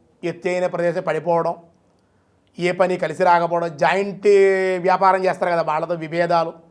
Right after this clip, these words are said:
అలాగే వీడైనా గృహం కానీ స్థలం కానీ అమ్మాలన్న చికాకులు, స్థిరాస్తులు కొలిక్కి రాకపోవడం, కొత్తగా వ్యాపారాల్లో ఎక్కువ భారీ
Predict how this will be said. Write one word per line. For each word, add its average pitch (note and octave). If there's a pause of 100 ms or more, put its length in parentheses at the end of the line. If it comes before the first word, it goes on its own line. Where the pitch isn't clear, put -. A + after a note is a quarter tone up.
(680)
అలాగే F3+
వీడైనా F3
గృహం F3
కానీ F3+
స్థలం E3+
కానీ E3+
అమ్మాలన్న E3+ (120)
చికాకులు, E3+ (200)
స్థిరాస్తులు F#3
కొలిక్కి F#3
రాకపోవడం, E3+ (760)
కొత్తగా G3 (140)
వ్యాపారాల్లో G3+
ఎక్కువ F#3+
భారీ F#3